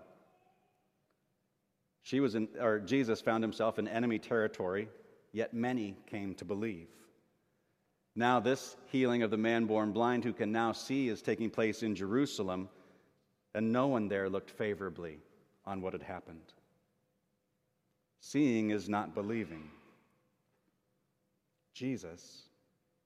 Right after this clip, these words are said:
Jesus opens our eyes. Our spiritual eyes, that we might see.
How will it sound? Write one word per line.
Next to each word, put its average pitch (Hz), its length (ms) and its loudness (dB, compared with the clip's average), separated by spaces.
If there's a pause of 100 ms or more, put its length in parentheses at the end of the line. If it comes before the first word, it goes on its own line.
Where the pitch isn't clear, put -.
(2500)
Jesus 117 400 0
opens 101 320 0
our 92 160 0
eyes. 80 520 -6 (1500)
Our 101 80 -4
spiritual 117 560 -2
eyes, 76 480 -18 (140)
that 107 120 -6
we 101 120 -2
might 98 260 -4
see. 87 400 -12